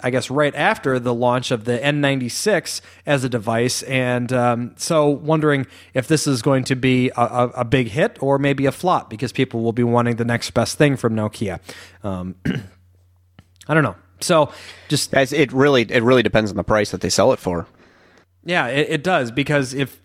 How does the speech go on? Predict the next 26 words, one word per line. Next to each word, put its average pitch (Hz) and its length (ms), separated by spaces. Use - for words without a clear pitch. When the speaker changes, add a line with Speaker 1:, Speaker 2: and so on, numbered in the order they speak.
Speaker 1:
I 147 140
would 180 160
say 170 200
this 165 180
is 156 100
probably 156 560
a - 60
four 165 240
hundred 151 140
dollar 143 240
phone 123 300
with 110 100
a 120 60
two 131 160
hundred 120 160
dollar 113 200
contract 110 560
if - 140
I, 110 180
you 127 120
know, 101 160
thought 117 220
about 104 220
it. 101 80
But 123 140
still, 139 400